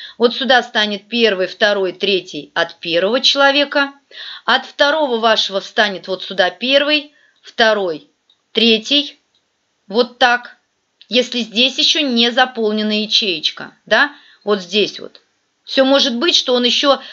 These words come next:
дальше продвинется, если здесь место заполнено, то есть сверху пришли партнёры.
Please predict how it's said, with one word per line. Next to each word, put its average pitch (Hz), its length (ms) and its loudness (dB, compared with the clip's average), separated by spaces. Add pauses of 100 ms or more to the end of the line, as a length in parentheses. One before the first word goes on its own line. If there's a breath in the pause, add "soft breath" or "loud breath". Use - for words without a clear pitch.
(140)
дальше 233 460 0
продвинется, 190 600 -4
если 180 180 -10
здесь 233 300 -4
место 262 320 -2
заполнено, 220 560 -2
то 170 120 -6
есть 220 220 -6
сверху 240 560 0
пришли 202 400 -4
партнёры. 196 600 -4